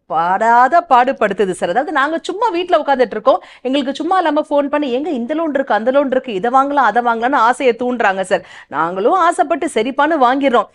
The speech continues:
அதை திருப்பி எங்களால அடைக்கவே முடியல. இது ஒரு பக்கம். இன்னொரு பக்கம், நல்லா தெரிஞ்சவங்க, "எனக்கு ரொம்ப கஷ்டமா இருக்கு, கொஞ்சம் ஹெல்ப் பண்ணுங்க" அப்படின்னு கேக்குறாங்க. நாங்க நம்பி தான் கொடுக்குறோம்,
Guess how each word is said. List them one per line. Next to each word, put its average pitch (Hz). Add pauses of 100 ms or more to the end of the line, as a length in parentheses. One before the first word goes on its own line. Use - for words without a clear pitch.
(100)
அதை 196
திருப்பி 453
எங்களால 254
அடைக்கவே 220
முடியல. 185
இது 269
ஒரு 214
பக்கம். - (220)
இன்னொரு 294
பக்கம், 302
நல்லா 262
தெரிஞ்சவங்க, 269
"எனக்கு 196
ரொம்ப 247
கஷ்டமா 277
இருக்கு, 247
கொஞ்சம் 262
ஹெல்ப் 247
பண்ணுங்க" 240
அப்படின்னு 226
கேக்குறாங்க. 208 (260)
நாங்க 175
நம்பி 262
தான் 359
கொடுக்குறோம், 285